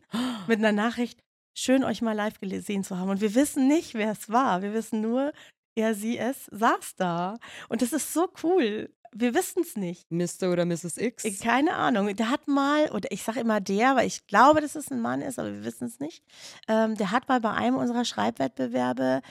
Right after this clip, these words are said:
Speaker 2: gewonnen und hat dann, ähm, ein Coaching gewonnen und war dann wirklich Kamera aus, Ton aus, hat also nur teilgenommen, weil er nicht möchte, dass er erkannt wird.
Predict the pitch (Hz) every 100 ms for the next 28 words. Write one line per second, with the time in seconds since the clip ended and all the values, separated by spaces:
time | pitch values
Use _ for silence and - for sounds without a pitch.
0 | - - - 202 185 214 277 320 339 214
1 | 190 214 - 208 240 254 - 208 202 202
2 | - - _ _ 196 196 190 190 - -
3 | - 269 320 302 285 262 294 339 - 214
4 | 214 262 240 233 262 262 - _ _ _
5 | _ _ - 233 254 240 220 233 - -
6 | 247 240 233 233 - - 196 - 196 208
7 | 214 - 202 240 285 277 285 311 370 _
8 | _ _ - 220 220 269 262 240 - 226
9 | 214 - - 233 226 - 175 175 _